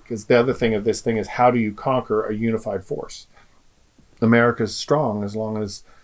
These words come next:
we allow that melting pot of beliefs to exist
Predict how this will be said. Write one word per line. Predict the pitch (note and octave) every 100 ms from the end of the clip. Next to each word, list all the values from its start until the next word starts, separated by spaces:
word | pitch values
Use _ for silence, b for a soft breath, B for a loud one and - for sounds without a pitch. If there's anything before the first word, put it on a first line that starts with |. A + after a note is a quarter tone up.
| b b
we | B2 A#2 A2+
allow | - G#2+ A2+ A2
that | G#2+ G#2
melting | A2 A2 A2+
pot | G#2 G#2+
of | G2
beliefs | G#2+ G#2+ A#2+ G#2+ - - - _ _ _ _ _ _ _ - -
to | - A2+
exist | G2 F#2+ A#2+ C#3 F#2+ - -